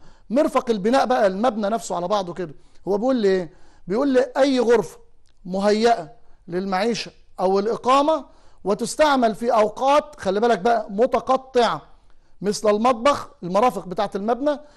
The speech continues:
اوقات متقطعة مثل المطبخ او الحمام والمرحاض، وتعتبر الصالة، خلي بالك بقى هنا اهو، في حكم الايه؟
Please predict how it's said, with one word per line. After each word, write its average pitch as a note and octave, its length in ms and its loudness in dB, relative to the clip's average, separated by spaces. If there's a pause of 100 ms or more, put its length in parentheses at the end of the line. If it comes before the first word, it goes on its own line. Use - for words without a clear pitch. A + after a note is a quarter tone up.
(340)
اوقات A3+ 380 2
متقطعة B3+ 640 -2
مثل A3+ 280 -4
المطبخ A#3 560 -2 (260)
او G#3+ 300 2 (120)
الحمام G#3+ 720 -2 (500)
والمرحاض، G#3 840 0
وتعتبر G3 680 -2 (100)
الصالة، C4+ 800 0
خلي F#3+ 220 -4
بالك A3+ 180 0
بقى A3 200 2
هنا A#3 80 2
اهو، A3+ 160 2 (360)
في A3+ 200 0
حكم B3 360 2
الايه؟ A#3+ 480 2